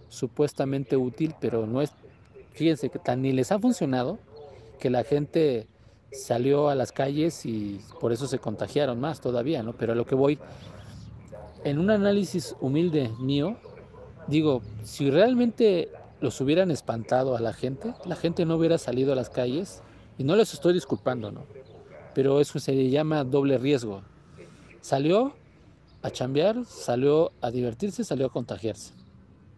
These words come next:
¿Y qué quiero decir con esto? Que la infodemia que crearon los opositores no les funcionó para decir, "Es que estamos en un país de caos, nos estamos muriendo, estamos infeccionando ciento treinta y dos millones de personas y llevamos ciento doce mil perso-,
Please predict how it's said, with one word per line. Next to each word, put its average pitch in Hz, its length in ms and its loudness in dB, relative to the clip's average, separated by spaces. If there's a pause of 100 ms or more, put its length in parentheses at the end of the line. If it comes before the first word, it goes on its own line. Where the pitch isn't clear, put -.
(800)
¿Y 123 80 -4
qué 151 160 -2
quiero 175 220 6
decir 151 200 -2
con 175 160 0
esto? 190 220 -2
Que 117 440 -2
la 127 60 -2
infodemia 139 500 0
que 131 260 -2
crearon 131 500 -2
los 120 120 -6
opositores 127 540 -4
no 139 100 -2
les 143 140 -4
funcionó 127 380 -8
para 123 160 -6
decir, 131 160 -6
"Es 165 80 -8
que - 80 -14
estamos 190 300 -6
en 175 100 -6
un 185 80 -10
país 180 200 -8
de 160 60 -8
caos, 202 200 -4
nos 165 100 -6
estamos 190 200 -2
muriendo, 180 220 -2
estamos 185 240 -4
infeccionando 170 580 -4 (300)
ciento 185 300 2
treinta 147 240 2
y 143 40 4
dos 160 140 2
millones 160 280 2
de 139 60 0
personas 165 540 -4
y 139 60 -2
llevamos 143 420 0
ciento 147 640 0
doce 123 460 -6
mil 139 160 -4
perso-, 147 280 -8